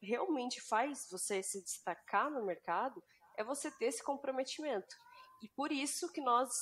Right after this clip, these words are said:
escolhemos o LinkedIn. Não tinha nenhuma nutricionista.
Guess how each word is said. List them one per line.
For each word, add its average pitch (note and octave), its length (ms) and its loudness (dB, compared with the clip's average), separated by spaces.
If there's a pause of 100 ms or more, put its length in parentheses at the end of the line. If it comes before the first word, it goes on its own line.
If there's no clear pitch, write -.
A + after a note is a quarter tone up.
(100)
escolhemos A#3+ 500 0
o - 20 -12
LinkedIn. G3 440 -2 (240)
Não G#3 160 2
tinha A#3+ 220 2
nenhuma A#3+ 320 4
nutricionista. F#3 760 -2